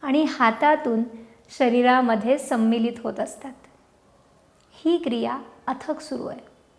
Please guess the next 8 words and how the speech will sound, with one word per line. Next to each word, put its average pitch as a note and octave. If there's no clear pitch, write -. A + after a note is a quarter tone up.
शरीरामध्ये G4
कुठेही E4
या F4+
नाड्यांमध्ये D#4+
जर E4+
अवरोध D4+
निर्माण B3+
झाला, G3+